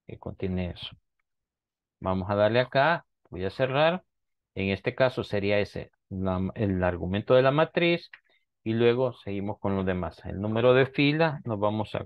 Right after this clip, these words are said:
coincidir. Le decimos que el valor buscado va a ser esta.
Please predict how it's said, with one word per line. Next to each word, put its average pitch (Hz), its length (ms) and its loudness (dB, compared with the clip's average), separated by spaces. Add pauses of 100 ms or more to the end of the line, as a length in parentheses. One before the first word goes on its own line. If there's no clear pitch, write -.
coincidir. 156 880 2 (800)
Le 101 80 0
decimos 98 540 -2
que 98 100 -2
el 95 80 0
valor 92 300 2
buscado 110 560 0
va 90 100 -2
a - 40 -4
ser 139 220 0
esta. 156 460 0